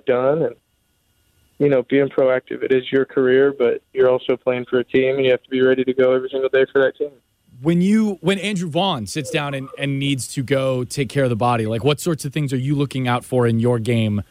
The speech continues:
Speaker 2: that you wanna make sure are on point? Like, have you learned, you know, a better routine this year than last, or things that you need to keep, uh,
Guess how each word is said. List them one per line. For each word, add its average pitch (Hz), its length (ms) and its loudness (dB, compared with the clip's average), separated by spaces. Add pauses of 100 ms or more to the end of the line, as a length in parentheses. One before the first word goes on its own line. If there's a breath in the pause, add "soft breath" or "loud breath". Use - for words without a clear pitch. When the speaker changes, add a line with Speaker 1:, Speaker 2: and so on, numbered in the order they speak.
(320 soft breath)
Speaker 2:
that 135 140 -6
you 143 60 2
wanna 131 180 2
make 123 140 0
sure 127 260 -2
are 117 200 -2
on 117 260 0
point? 104 340 -4
Like, 110 140 -2
have 117 100 0
you 123 120 0
learned, 127 480 2 (400 soft breath)
you 139 80 0
know, 135 80 0
a 139 80 -2
better 147 340 -2
routine 143 520 -6
this 131 200 -6
year 147 160 0
than 131 140 0
last, 135 480 -2
or 120 60 -4
things 139 340 -2
that 131 80 -8
you 131 160 -4
need 135 180 2
to 120 60 -6
keep, - 400 -4 (400 soft breath)
uh, 104 260 2